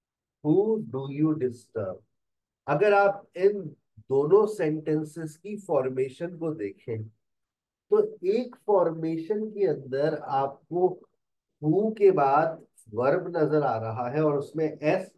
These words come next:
और ईएस लगा हुआ है। यानी कि जो formation है वो कुछ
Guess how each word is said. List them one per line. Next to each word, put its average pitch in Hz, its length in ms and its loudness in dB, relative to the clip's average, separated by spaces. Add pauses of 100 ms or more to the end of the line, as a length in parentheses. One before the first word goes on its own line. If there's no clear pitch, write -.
(140)
और 160 320 -2 (120)
ईएस 196 460 2
लगा 113 260 -2
हुआ 98 300 -8
है। - 80 -20 (1200)
यानी 143 420 0
कि 202 160 0
जो 220 380 4
formation 151 800 2
है 165 340 0
वो 180 640 0 (260)
कुछ - 400 -2